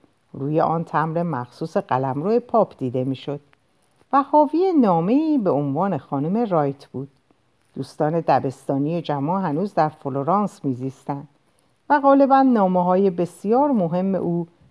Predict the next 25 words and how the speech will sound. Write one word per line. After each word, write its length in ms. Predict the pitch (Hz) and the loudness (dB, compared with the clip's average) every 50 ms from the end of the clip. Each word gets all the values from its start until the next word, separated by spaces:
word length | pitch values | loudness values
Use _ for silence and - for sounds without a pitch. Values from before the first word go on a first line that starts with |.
| _ _ | _ _
به 60 | - | -14
خاطر 400 | 147 - - 131 127 - - 180 175 | -6 -4 -2 -4 -2 0 -2 0 0
احتراز 720 | - - 87 147 139 - - - 143 147 196 247 277 220 | 0 -2 -2 -4 -6 -6 -6 -6 -2 0 0 0 0 0
از 200 | 180 135 - - | -2 -4 -4 -6
خطر 480 | - - 131 - - 156 156 160 165 160 | -6 -6 -6 -2 -2 0 0 2 0 -2
به 140 | 151 143 131 | -2 -4 -4
آدرس 480 | - 127 131 127 - 151 180 - - | -2 -2 -4 -6 -6 -8 -8 -2 0
آنان 400 | 190 165 139 131 135 143 160 - - | 2 2 2 0 -2 -2 -4 -4 -6
ارسال 420 | 139 135 123 - - 147 127 127 | -6 -8 -8 -8 -6 -4 -2 -2
می‌شد. 380 | 127 139 135 135 - - 131 151 - _ _ _ _ _ _ _ _ _ _ _ _ _ _ _ _ _ _ _ _ | -2 -4 -6 -8 -8 -10 -10 -10 -12 _ _ _ _ _ _ _ _ _ _ _ _ _ _ _ _ _ _ _ _
جماع 320 | - 415 415 415 415 427 403 359 | -2 0 2 4 4 2 2 2
نگاه 260 | 277 190 226 240 285 | 0 2 4 4 4
سریعی 480 | 294 285 - - 156 143 143 170 202 226 | 2 2 0 0 0 0 0 -2 -2 -2
به 140 | 190 180 160 | 0 0 -2
نامه‌ای 440 | 147 143 135 131 135 135 156 180 196 | 0 -2 -2 -2 -2 -2 -2 -2 -4
که 160 | - - 139 | -4 -4 -4
به 120 | 131 127 | -4 -4
نظر 400 | 123 127 131 127 - 202 247 262 | -4 -6 -6 -2 2 2 2 2
می‌رسید 480 | 208 151 127 120 123 - - - 123 - - _ _ _ _ _ _ _ _ | 2 0 -2 -4 -6 -10 -10 -12 -12 -12 -14 _ _ _ _ _ _ _ _
مربوط 440 | - 143 139 131 135 147 160 185 175 - | -6 -4 -4 -2 -4 -2 -4 -4 -2 0
به 120 | 156 151 | -2 -2
نرخ 340 | 151 156 165 175 180 180 - 196 175 165 | 0 0 -2 -2 -2 -2 -2 -2 -4 -2
تابستانی 680 | - 147 131 123 139 131 - - - - 135 131 156 185 | -2 -2 -2 -2 -4 -6 -6 -8 -6 -6 -4 -4 -2 -2
یک 360 | 202 196 185 185 196 190 - | -2 0 0 0 -2 -4 -6
پانسیون 760 | - - 139 131 127 123 - - - 139 143 160 180 196 196 | -12 -10 -8 -8 -8 -8 -10 -10 -6 -4 -4 -2 -2 -4 -6